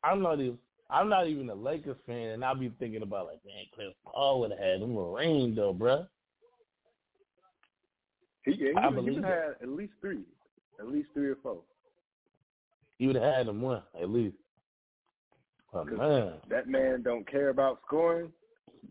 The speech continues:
Speaker 2: Oh, he'll score at will, but all you gotta do is dish it to Kobe. What? I, that's crazy how all those crazy trades happen after the fact, but before the fact, they're like, "Nope, we're not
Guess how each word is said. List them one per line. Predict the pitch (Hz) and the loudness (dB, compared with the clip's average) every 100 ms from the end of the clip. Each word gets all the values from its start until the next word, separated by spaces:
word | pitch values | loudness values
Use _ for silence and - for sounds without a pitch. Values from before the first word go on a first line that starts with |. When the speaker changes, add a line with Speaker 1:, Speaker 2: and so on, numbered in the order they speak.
| _ - | _ -4
Speaker 2:
Oh, | 113 | -2
he'll | 120 147 139 - | 2 0 0 -2
score | 151 143 | 0 2
at | 113 | 0
will, | 110 170 180 175 | -2 -2 -2 -4
but | 117 107 90 - - _ _ - | -4 -6 -8 -16 -20 _ _ 0
all | 143 160 | 2 2
you | |
gotta | 156 151 | 2 2
do | 165 139 | 2 -2
is | 104 - | -4 -4
dish | 135 160 | -4 -4
it | 98 | -8
to | 113 | -8
Kobe. | - 180 202 226 214 226 | 0 0 0 -6 -10 -6
What? | 480 494 480 - _ _ _ - _ - - - - - - - _ _ _ - - _ _ _ _ - | -4 -2 -6 -10 _ _ _ -20 _ -20 -14 -12 -12 -16 -16 -20 _ _ _ -20 -20 _ _ _ _ -14
I, | - 139 143 | -14 -12 -4
that's | 165 180 - | 0 0 0
crazy | - 196 170 131 | 2 4 4 0
how | 120 117 113 | 0 0 -2
all | 120 143 139 | 2 2 2
those | 135 - | -2 -2
crazy | 147 139 120 | -2 -2 -4
trades | - 131 120 107 98 - | -4 -2 -2 -6 -10 -6
happen | 127 117 113 - - | -6 -4 -8 -8 -6
after | 117 - 98 | -6 -6 -12
the | 85 - | -14 -8
fact, | 80 73 - | -6 -6 -8
but | 90 87 | -10 -8
before | 90 - 120 | -8 2 4
the | 104 - | 2 0
fact, | 101 101 | -2 0
they're | 104 | 0
like, | 92 87 87 | 0 -2 -2
"Nope, | 131 143 - _ | 2 2 0 _
we're | 120 | -10
not | 104 82 | -8 -8